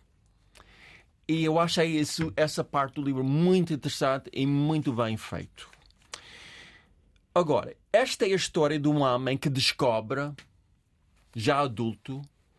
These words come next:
que ele não consegue manter uma relação profunda com uma mulher que é satisfatória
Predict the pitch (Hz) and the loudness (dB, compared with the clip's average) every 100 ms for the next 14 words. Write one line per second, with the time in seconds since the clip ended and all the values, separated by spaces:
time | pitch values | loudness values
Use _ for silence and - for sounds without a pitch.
0 | _ _ _ - 170 175 170 165 165 165 | _ _ _ -4 0 2 2 2 0 -2
1 | - 170 165 - - 143 139 139 135 131 | -4 -2 0 -2 0 2 0 0 -2 0
2 | 143 135 135 131 123 127 127 - - 127 | 0 0 0 -4 -4 -2 -4 -4 -4 -4
3 | 127 123 - 123 - 135 135 131 143 - | -4 -8 -8 -8 -6 -4 -4 -4 -6 -8
4 | - 131 127 127 123 113 113 120 131 - | -6 -4 -2 -2 -2 -2 0 -2 -4 -12
5 | _ _ _ _ _ - 151 147 - 151 | _ _ _ _ _ -6 -2 0 0 -4
6 | - - 147 - 160 143 113 | -2 -6 -6 0 0 0 -2